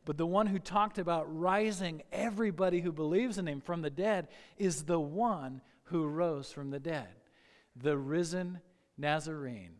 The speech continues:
the risen Savior. Um, and so, in verse twenty-eight, "Do not marvel at this, for an hour is coming when all who are in the tombs," in other words, all who are in the graves, Sunrise Cemetery here in Fortuna,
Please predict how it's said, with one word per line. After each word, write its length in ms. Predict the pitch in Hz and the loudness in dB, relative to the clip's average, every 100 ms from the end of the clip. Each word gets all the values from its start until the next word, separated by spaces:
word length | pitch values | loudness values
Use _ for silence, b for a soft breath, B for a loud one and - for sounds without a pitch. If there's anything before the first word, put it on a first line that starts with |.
| _ b b - | _ b b -6
the 180 | 139 139 | -2 -2
risen 580 | 135 156 160 160 160 | 0 2 2 0 -6
Savior. 580 | 156 151 131 101 95 98 _ _ _ b b b b b b b b b b b b b b b _ - | -6 -4 -6 -6 -14 -20 _ _ _ b b b b b b b b b b b b b b b _ -4
Um, 460 | 143 139 135 123 135 - _ _ _ _ _ _ _ _ | 0 0 0 -4 -10 -20 _ _ _ _ _ _ _ _
and 220 | 156 147 | -8 -6
so, 300 | - 165 131 | -2 0 0
in 200 | 131 139 | -2 -4
verse 220 | 143 151 | -4 -6
twenty-eight, 480 | - 151 151 131 123 | -6 -4 -4 -4 -4
"Do 140 | 139 202 | 0 2
not 200 | 208 175 | 4 6
marvel 340 | 175 170 170 | 6 6 4
at 100 | 160 | 4
this, 280 | 151 160 - | 2 2 0
for 160 | 160 | -2
an 80 | 151 | -2
hour 300 | 143 147 175 | 2 2 4
is 140 | 190 - | 2 0
coming 400 | 170 160 160 151 | -2 0 -2 0
when 160 | 147 | -2
all 460 | - 151 165 196 208 | 2 6 10 10 8
who 200 | 190 185 | 6 6
are 120 | 170 | 6
in 120 | 170 | 4
the 100 | 185 | 2
tombs," 440 | 180 175 156 123 131 | 0 -2 -2 -4 -2
in 100 | 151 | 0
other 160 | 160 | 2
words, 200 | 156 147 | 2 2
all 360 | 147 156 196 208 | 8 12 12 10
who 180 | 190 185 | 8 6
are 120 | 185 | 6
in 120 | 185 | 4
the 80 | 190 | 0
graves, 720 | 160 151 143 123 101 95 - | 2 2 2 0 -4 -10 -14
Sunrise 680 | - 156 175 190 190 196 190 | -4 -2 0 4 6 4 0
Cemetery 720 | 190 180 147 - 131 131 131 | -2 -2 -2 -2 0 0 0
here 220 | 143 151 | 0 0
in 100 | 151 | -4
Fortuna, 640 | - 156 170 151 123 85 | -8 -6 -4 -4 -6 -8